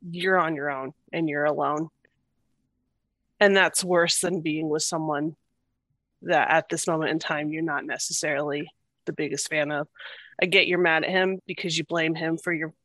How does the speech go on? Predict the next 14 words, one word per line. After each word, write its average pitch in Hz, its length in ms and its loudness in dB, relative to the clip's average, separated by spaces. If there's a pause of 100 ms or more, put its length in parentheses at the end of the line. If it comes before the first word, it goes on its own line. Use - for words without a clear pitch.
(220)
mom, 160 520 0 (400)
mom's 165 360 -2
death, 170 340 0 (320)
the 165 60 -8
trinket. 180 520 0 (2250)
But 160 160 4
you 214 120 0
need 202 200 6
to 190 100 4
understand, 175 680 0
you 185 60 -2
need 180 180 0
to 175 80 -8
realize 175 840 0